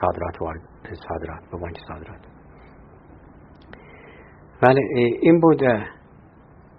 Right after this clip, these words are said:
اه، یک، این، اه، جریانات. ولی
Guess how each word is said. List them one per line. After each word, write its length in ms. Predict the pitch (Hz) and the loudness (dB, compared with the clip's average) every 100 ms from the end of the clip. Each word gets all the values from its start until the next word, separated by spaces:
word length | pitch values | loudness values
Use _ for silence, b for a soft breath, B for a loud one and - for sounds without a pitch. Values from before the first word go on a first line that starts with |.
| - - | -20 -10
اه، 200 | 101 98 101 - - - - - - - - 95 | -6 -6 -6 -14 -20 -20 -20 -20 -20 -20 -12 -2
یک، 500 | 104 98 - 95 92 - B B B - - - - - - - | 0 0 -4 -6 -8 -12 B B B -20 -20 -20 -20 -20 -20 -8
این، 340 | 127 107 107 - | -4 -4 -4 -10
اه، 240 | - 98 90 78 - - - - 104 - | -12 -12 -12 -16 -20 -20 -20 -18 -8 -2
جریانات. 680 | 95 92 90 104 131 131 104 | 0 0 -2 -2 -2 -4 -6
ولی 460 | 107 127 139 135 | -2 2 2 0